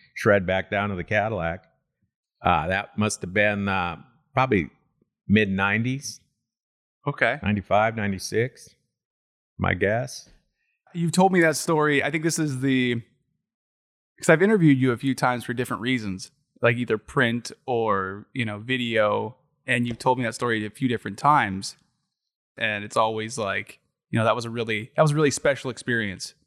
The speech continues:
Speaker 1: Yeah, it was. I'll never forget that day. Another story I'll never forget is when, um, Jay ripped his kneecap in half during the King of the Hill on, uh,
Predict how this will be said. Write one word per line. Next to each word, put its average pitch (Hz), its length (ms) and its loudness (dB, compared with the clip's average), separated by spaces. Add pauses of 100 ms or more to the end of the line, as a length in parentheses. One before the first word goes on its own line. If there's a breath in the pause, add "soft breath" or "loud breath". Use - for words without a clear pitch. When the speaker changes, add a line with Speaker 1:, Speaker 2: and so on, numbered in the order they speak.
(400)
Speaker 1:
Yeah, 95 240 6
it 71 60 -10
was. 85 300 -10 (280)
I'll 90 100 2
never 92 280 2
forget 90 380 -4
that 87 260 2
day. 78 240 -10 (640)
Another 131 340 4
story 113 280 4
I'll 107 100 2
never 107 240 -2
forget 113 340 -2
is 104 180 -2
when, 104 220 0
um, 87 300 -2 (600)
Jay 135 240 4
ripped 123 280 2
his 98 160 -2
kneecap 120 580 2
in 90 120 -4
half 101 360 -2
during 104 200 2
the 92 80 -2
King 113 260 0
of 98 60 -2
the 95 100 0
Hill 107 400 2 (600)
on, 98 320 4
uh, 90 260 -4